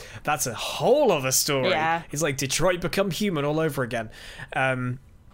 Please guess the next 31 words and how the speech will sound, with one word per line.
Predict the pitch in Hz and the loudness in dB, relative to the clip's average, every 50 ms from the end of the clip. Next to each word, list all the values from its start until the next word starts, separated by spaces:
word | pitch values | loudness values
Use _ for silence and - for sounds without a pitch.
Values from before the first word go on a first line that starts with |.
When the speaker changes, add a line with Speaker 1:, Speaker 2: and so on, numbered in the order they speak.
| - - - - - - - - | -20 -20 -20 -20 -20 -20 -4 0
Speaker 2:
But | - 392 | 2 4
you | 392 392 | 6 6
never | 370 349 339 | 4 4 4
know. | 311 349 302 180 - - | 4 4 4 2 2 0
Speaker 1:
it's | - 202 208 220 | 0 2 4 4
Speaker 2:
In | 254 | 4
Speaker 1:
a, | 330 | 4
Speaker 2:
that, | - 233 | 2 2
Speaker 1:
it's | 208 - | 0 2
a, | 240 | 2
Speaker 2:
in | 214 202 | 2 4
Speaker 1:
it's | 220 254 269 | 4 4 2
a | 240 | 2
Speaker 2:
that | 190 | 2
era, | 180 233 240 | 2 2 2
Speaker 1:
genius | 240 240 233 202 | 2 2 4 4
Speaker 2:
we | 208 214 | 4 4
might | 208 208 | 4 4
have | 208 | 4
Speaker 1:
idea. | 226 262 277 | 2 2 0
Speaker 2:
evolved | 226 196 - 202 190 196 190 - | 0 0 2 4 4 2 2 2
into | 196 190 190 - - - | 0 -2 0 -2 -2 -2
actually | - 185 - - - - - - 190 185 - - | -4 -4 -4 -6 -8 -8 -4 -4 -4 -4 -4 -4
decent | - 196 180 - - - - 165 139 - | -4 -2 -2 0 0 -2 -2 -4 -6 -6
people. | - 190 170 143 - - 87 - - - - - - - - - - - - - - - - - - - | -6 -6 -6 -6 -6 -8 -8 -8 -8 -10 -14 -20 -20 -20 -20 -20 -20 -20 -20 -20 -20 -20 -20 -12 -2 2
Maybe | 202 208 202 208 | 4 4 6 6
they | 202 202 | 4 2
killed | 196 - - 202 190 190 185 | 2 2 2 4 4 4 2
off | 175 - - | 0 0 -2
all | 165 160 160 | -2 -2 -2
the | - 156 143 | -4 -6 -6